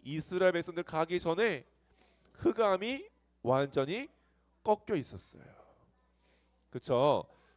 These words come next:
흑암이 완전 도망가 있었어요. 이스라엘 후대들이 이걸 보게 된 거예요.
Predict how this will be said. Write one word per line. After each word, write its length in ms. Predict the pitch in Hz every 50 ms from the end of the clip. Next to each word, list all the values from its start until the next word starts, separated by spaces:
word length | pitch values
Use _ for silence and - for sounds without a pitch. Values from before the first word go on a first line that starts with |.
| _ _
흑암이 440 | - - 214 208 214 208 208 214 208
완전 460 | 185 165 165 165 220 226 202 165 - _
도망가 500 | - 180 180 202 233 240 240 240 233 208
있었어요. 1080 | 180 - 175 160 - - 156 131 120 113 107 101 101 107 113 113 107 95 90 85 85 127 - _ _ _ _ _ _ _ _ _ _ _ _ _ _ _ _ _ _ _ _
이스라엘 500 | 147 165 160 - 202 208 214 208 214 214
후대들이 560 | 202 214 214 226 196 202 202 226 214 185 -
이걸 280 | - 196 202 226 240 233
보게 260 | - - 156 160 165
된 200 | 151 143 135 131
거예요. 840 | 127 135 135 131 117 110 101 92 92 95 104 110 107 95 87 82